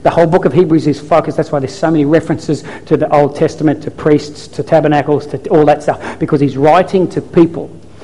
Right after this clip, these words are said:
who are really entrenched in Jewish culture.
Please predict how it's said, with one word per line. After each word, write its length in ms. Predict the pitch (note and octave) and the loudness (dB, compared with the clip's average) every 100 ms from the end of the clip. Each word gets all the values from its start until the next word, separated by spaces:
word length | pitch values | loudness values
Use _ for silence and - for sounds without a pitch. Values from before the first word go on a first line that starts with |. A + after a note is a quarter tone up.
| - | -2
who 100 | D#3 | 2
are 80 | C3+ | 2
really 340 | C#3+ F3 F3+ | 4 4 6
entrenched 580 | D#3 C3 - E3 C#3 - | 6 2 -2 -2 -2 -4
in 140 | C3+ B2+ | -2 0
Jewish 420 | C#3 D3 C3+ - - - | 2 2 0 -6 -16 -16
culture. 460 | - D3+ - - | -4 -2 -2 -10